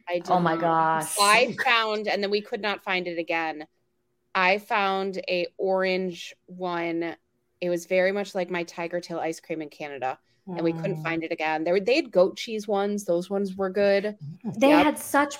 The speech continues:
Speaker 2: unique, delicious
Speaker 1: Yep.
Speaker 2: flavors that were not very sweet, but, like, this
Speaker 1: No.
Speaker 2: creamy, oh my gosh, it was
Speaker 1: Yes,
Speaker 2: so
Speaker 1: that's
Speaker 2: good.
Speaker 1: why I literally stopped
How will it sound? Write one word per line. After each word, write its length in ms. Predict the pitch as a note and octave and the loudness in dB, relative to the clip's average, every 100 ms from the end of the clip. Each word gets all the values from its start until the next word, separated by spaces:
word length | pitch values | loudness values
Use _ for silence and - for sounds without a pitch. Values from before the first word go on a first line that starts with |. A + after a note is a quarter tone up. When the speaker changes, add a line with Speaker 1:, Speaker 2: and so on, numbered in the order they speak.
| - - | -16 -12
Speaker 2:
unique, 800 | F#3 G3+ A#3+ A3+ A3 A3+ A#3 - | -4 0 4 6 6 4 0 -4
delicious 480 | G3+ G3 F#3+ G3 | -2 -2 -4 -2
Speaker 1:
Yep. 160 | E3+ E3+ | 2 2
Speaker 2:
flavors 480 | F3 F3 F3+ E3+ E3 | 2 0 0 -2 2
that 180 | F3 E3+ | 2 4
were 100 | F#3 | 0
not 460 | F3+ F3 F3+ F#3+ - | 0 0 0 0 0
very 260 | G3 G3 | -2 -2
sweet, 720 | F#3+ - - F3+ F3+ A3+ A#3 - | -6 -10 -12 -10 -6 -6 -8 -6
but, 200 | F#3 - | -4 -2
like, 180 | F3 E3+ | -4 -2
this 120 | F#3 F#3+ | 4 4
Speaker 1:
No. 240 | A3 A3 | 6 2
Speaker 2:
creamy, 480 | G#3+ A3 A3+ A#3 A3 | 2 4 4 2 0
oh 160 | F#3 F3 | 0 0
my 140 | - | -4
gosh, 440 | - D#2+ B1 - - | -4 -4 -4 -6 -10
it 40 | |
was 220 | A#2 - - | -14 -4 6
Speaker 1:
Yes, 280 | F3+ E3+ | 6 6
Speaker 2:
so 100 | F3 E3+ | 0 8
Speaker 1:
that's 240 | A3 - | 8 8
Speaker 2:
good. 80 | D4+ | 6
Speaker 1:
why 220 | C#4+ B3 | 8 8
I 40 | A3+ | 8
literally 360 | A3+ A3+ A#3 | 2 2 2
stopped 460 | A3+ - A#3+ G3+ | 0 4 6 6